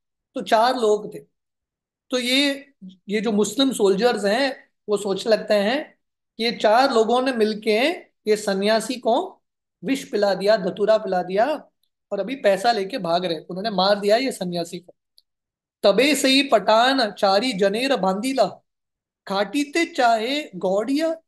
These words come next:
सब कानपीत लागीला।" तो ये बोल के ये, अ, पठान सोल्जर जो हैं, सैनिक जो हैं, ये चार लोगों को बंदी बनाते हैं, मारने का प्रयास करते हैं। और ये जो दो बंगाली है, बलभद्र भट्टाचार्य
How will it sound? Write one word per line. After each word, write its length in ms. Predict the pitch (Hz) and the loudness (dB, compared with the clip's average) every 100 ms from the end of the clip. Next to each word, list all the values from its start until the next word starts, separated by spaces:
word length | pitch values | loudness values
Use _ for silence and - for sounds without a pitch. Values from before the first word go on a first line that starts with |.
| _ | _
सब 420 | - 208 202 277 - | -8 -4 0 -2 0
कानपीत 460 | 196 202 226 262 | -2 -2 -6 -8
लागीला।" 540 | 269 190 175 170 165 - _ _ _ _ _ | -2 0 0 0 -4 -8 _ _ _ _ _
तो 60 | 254 | -6
ये 200 | 226 262 | -2 -2
बोल 420 | 202 185 220 247 | -2 2 2 2
के 380 | 247 247 370 - _ _ _ _ _ _ _ - | 2 0 0 -6 _ _ _ _ _ _ _ -8
ये, 280 | 214 240 302 - _ 190 | -4 -2 -4 -10 _ -6
अ, 140 | 170 165 - | -6 -4 -2
पठान 400 | 190 240 269 226 | 0 2 2 2
सोल्जर 460 | 220 202 190 240 | 4 4 4 2
जो 220 | 196 208 | 2 0
हैं, 380 | 180 190 311 - _ | 2 0 -2 -8 _
सैनिक 360 | - 190 226 196 | -4 -2 -2 -2
जो 120 | 202 | -2
हैं, 240 | 190 - | -2 -2
ये 80 | 214 | -2
चार 320 | - 202 214 | 0 0 2
लोगों 200 | 208 214 | 0 -2
को 100 | 220 | -4
बंदी 260 | 180 180 208 | -4 -4 -4
बनाते 360 | 202 180 175 | -4 -4 -4
हैं, 360 | 180 190 196 _ _ _ _ 180 | -6 -6 -8 _ _ _ _ 0
मारने 380 | 196 233 240 | 2 2 0
का 120 | 262 262 | 0 2
प्रयास 340 | 208 208 208 | 4 4 2
करते 240 | 190 180 | -2 -4
हैं। 260 | 160 151 _ _ _ _ - | -10 -12 _ _ _ _ -8
और 100 | 180 | -6
ये 180 | 185 240 | -2 -4
जो 180 | 196 254 | -2 0
दो 180 | 190 247 | 2 2
बंगाली 500 | 220 202 220 233 262 | 2 4 2 2 0
है, 300 | 202 247 202 | -2 -2 -2
बलभद्र 400 | 185 190 190 214 | -2 -2 -4 0
भट्टाचार्य 840 | 196 185 190 202 190 208 233 | 0 2 0 0 -4 -4 -6